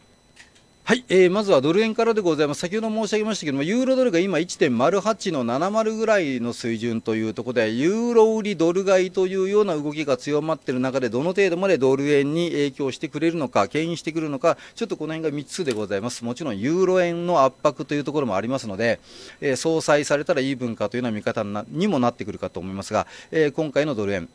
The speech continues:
百九円の七十五銭から百十円の十五銭とさせてい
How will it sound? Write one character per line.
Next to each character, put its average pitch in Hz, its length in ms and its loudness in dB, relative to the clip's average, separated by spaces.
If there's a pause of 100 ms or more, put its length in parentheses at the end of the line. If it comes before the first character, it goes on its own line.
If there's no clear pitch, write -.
(140)
百 151 300 0
九 233 260 -2
円 113 140 2
の 95 100 -6
七 165 240 0
十 180 220 -4
五 120 160 -4
銭 98 180 -6
か - 80 -4
ら 139 140 0
百 123 280 -10
十 240 220 -4
円 220 140 -2
の 208 80 0
十 175 200 -4
五 185 120 2
銭 131 200 -6
と - 120 -4
さ 131 120 -2
せ 113 140 -6
て 127 140 -4
い 113 80 -4